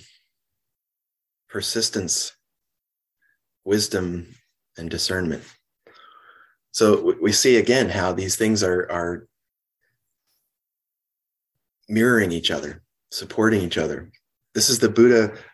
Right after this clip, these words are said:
outlining what it is that he's seeing in this community of monks.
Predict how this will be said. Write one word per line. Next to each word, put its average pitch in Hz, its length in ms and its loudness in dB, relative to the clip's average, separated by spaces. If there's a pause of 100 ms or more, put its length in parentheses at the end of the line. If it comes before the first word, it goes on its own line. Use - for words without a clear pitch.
(100)
outlining 107 840 2 (1040)
what 117 340 -2
it 113 160 0
is 131 280 4
that 113 180 2
he's 107 560 -2 (1600)
seeing 117 720 -2 (100)
in 107 180 -4
this 95 140 -2
community 95 460 -4
of 87 120 -2
monks. 85 520 -6